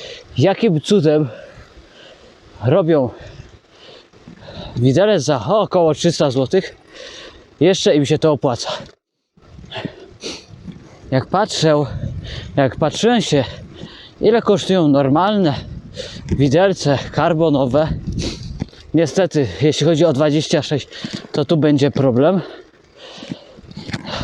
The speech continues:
ale dwadzieścia dziewięć cali, no to tysiąc pięćset, dwa tysiące. I no może na tysiąc kosztują. To więc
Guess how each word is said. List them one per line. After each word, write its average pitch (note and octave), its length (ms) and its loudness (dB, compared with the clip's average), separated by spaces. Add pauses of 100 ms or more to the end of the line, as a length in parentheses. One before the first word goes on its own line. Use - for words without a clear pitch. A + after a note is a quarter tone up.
(100)
ale G#3+ 240 4
dwadzieścia D#3 440 2
dziewięć C#3 300 4
cali, C#3 320 2 (1000)
no F3+ 120 2
to E3 260 2 (360)
tysiąc D#3 360 2
pięćset, D#3 560 0 (580)
dwa D3+ 180 2
tysiące. D3+ 600 2 (2750)
I G3 320 4 (960)
no A#3+ 140 2
może F3+ 260 2
na D3 140 2
tysiąc C#3+ 420 0
kosztują. C3 440 2 (1800)
To F3+ 100 2
więc F#3 340 0